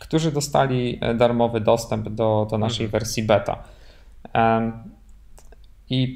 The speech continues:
Speaker 1: po tych testach, e, no, wpuściliśmy do bety kilka osób z zagranicy, e,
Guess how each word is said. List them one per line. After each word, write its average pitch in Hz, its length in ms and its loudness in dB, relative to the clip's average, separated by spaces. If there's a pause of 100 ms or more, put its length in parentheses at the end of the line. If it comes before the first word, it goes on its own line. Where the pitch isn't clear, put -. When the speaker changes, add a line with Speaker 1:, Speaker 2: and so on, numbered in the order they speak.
Speaker 1:
po 165 80 2
tych 160 200 -6
testach, - 600 2 (200)
e, 135 460 0
no, 151 100 0
wpuściliśmy 123 580 -4
do 113 100 -2
bety 110 260 -4
kilka 113 300 -2
osób - 260 -2
z 120 80 -8
zagranicy, 147 760 0 (580)
e, 117 420 2